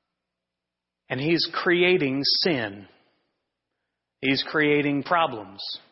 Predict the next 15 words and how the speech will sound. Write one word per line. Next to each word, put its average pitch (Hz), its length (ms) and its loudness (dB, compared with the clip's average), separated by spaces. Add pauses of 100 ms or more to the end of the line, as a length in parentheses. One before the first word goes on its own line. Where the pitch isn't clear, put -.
(100)
He's 117 240 -10
creating 127 460 -4
difficulty 131 640 -6 (1000)
in 127 160 0
our 143 240 2
world, 175 540 0 (960)
in 123 80 -4
our 120 120 0
nation, 139 480 -2 (1160)
in 120 100 -8
the 113 80 -8
church, - 380 -2 (1080)
in 123 120 -6
your 139 220 2
life. 151 320 2